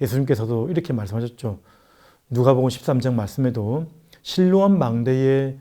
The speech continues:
그냥 실로암 망대가 무너져서 죽은 열여덟 명의 사람들, 이 사람들이 다른 어떤 사람들보다 더 죄가 있다고 생각하지 말라. 예수님께서 이렇게 말씀하셨습니다. 그리고 요한복음 구 장에도 보면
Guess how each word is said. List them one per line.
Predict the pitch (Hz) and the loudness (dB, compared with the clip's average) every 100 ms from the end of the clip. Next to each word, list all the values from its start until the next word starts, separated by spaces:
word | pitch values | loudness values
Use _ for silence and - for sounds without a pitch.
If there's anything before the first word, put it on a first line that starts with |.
| _ - | _ -4
그냥 | 135 127 127 | 0 0 -2
실로암 | - 170 190 185 | -2 4 6 6
망대가 | 139 123 135 | 4 2 2
무너져서 | 131 160 180 139 139 | 4 2 2 2 -2
죽은 | 123 135 151 160 - - - | -4 -2 0 0 -4 -10 0
열여덟 | 131 147 165 143 | 2 4 4 2
명의 | 131 131 135 | 0 0 -4
사람들, | 123 110 117 127 110 - _ _ _ _ | -4 -2 0 0 -2 -10 _ _ _ _
이 | 202 | -2
사람들이 | 196 190 165 135 139 165 170 - - - - | 2 4 2 2 2 2 0 -10 -20 -20 -4
다른 | 123 151 | 0 0
어떤 | 131 170 190 | 0 0 0
사람들보다 | 190 202 180 160 156 151 | 2 2 2 2 0 0
더 | 139 | -2
죄가 | - 110 156 | -2 0 0
있다고 | 190 180 151 | 0 -4 -4
생각하지 | 226 240 240 220 | -4 0 0 2
말라. | 147 104 110 98 - _ _ _ | 0 0 -2 -6 -12 _ _ _
예수님께서 | 131 107 180 - 143 | -2 0 0 0 -2
이렇게 | 135 127 | -2 -6
말씀하셨습니다. | 98 - 117 117 - 101 - _ _ _ _ | -6 -8 -8 -10 -12 -14 -14 _ _ _ _
그리고 | 160 170 160 147 - - - _ | 2 4 4 2 -2 -20 -20 _
요한복음 | 151 165 160 147 139 131 | 6 6 6 2 0 -2
구 | |
장에도 | 143 151 139 135 - 127 127 120 113 | 0 0 0 -6 -8 -4 -2 -2 -4
보면 | - 143 123 113 151 | -2 0 0 -2 -6